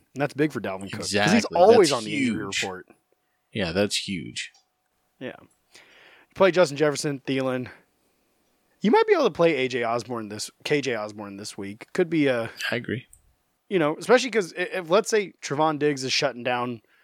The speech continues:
Speaker 1: you know, one of the receivers, Osborne's there,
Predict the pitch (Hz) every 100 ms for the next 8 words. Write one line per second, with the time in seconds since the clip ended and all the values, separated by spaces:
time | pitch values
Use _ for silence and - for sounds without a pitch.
0 | _ _ _ _ _ _ _ 143 101 85
1 | 127 135 110 110 123 113 110 110 - _
2 | _ _ _ _ _ _ _ _ _ _
3 | 147 202 269 269 151 226 113